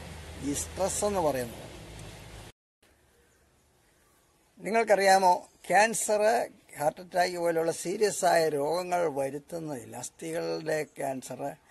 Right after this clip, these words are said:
അസ്ഥികളുടെ ബലക്ഷയം, അനേക കാര്യങ്ങൾ കാരണം സീരിയസ് ആയ കണ്ടീഷൻസ് വരുത്തുന്നതിന് പ്രധാനപ്പെട്ട ഒരു ഘടകം, ഏറ്റവും പ്രധാനപ്പെട്ട ഘടകമാണ്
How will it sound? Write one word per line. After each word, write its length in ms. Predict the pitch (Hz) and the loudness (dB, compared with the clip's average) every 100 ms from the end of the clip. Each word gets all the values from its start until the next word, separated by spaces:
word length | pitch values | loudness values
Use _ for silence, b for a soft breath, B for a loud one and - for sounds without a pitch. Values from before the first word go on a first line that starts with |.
| b b b b b b - | b b b b b b -14
അസ്ഥികളുടെ 460 | 135 - 165 160 | -12 -8 -6 -4
ബലക്ഷയം, 580 | 156 135 143 - 151 151 - | -2 -4 -4 -4 -4 -4 -8
അനേക 380 | 156 196 226 233 | -6 -2 0 2
കാര്യങ്ങൾ 580 | 160 143 147 160 165 151 | 4 4 4 0 -2 -2
കാരണം 460 | 135 147 160 165 147 | 4 6 6 4 -6
സീരിയസ് 520 | - 226 262 233 170 | -8 -6 -2 0 4
ആയ 200 | 156 151 | 4 4
കണ്ടീഷൻസ് 720 | 143 135 151 - 156 - 156 | -2 -4 -6 -8 -10 -10 -8
വരുത്തുന്നതിന് 580 | 123 123 143 139 143 147 | -8 -10 -10 -8 -8 -8
പ്രധാനപ്പെട്ട 760 | 143 139 156 175 185 190 - | -6 -2 -2 -2 -8 -10 -4
ഒരു 180 | 170 143 | -4 -4
ഘടകം, 580 | - 117 120 143 151 - | -6 -10 -8 -8 -8 -8
ഏറ്റവും 460 | 143 - - 254 247 | -10 -10 -2 0 0
പ്രധാനപ്പെട്ട 480 | 165 160 165 165 165 | 2 2 0 -4 -6
ഘടകമാണ് 800 | 139 139 127 143 143 127 135 | -4 -4 -4 -4 -4 -4 -6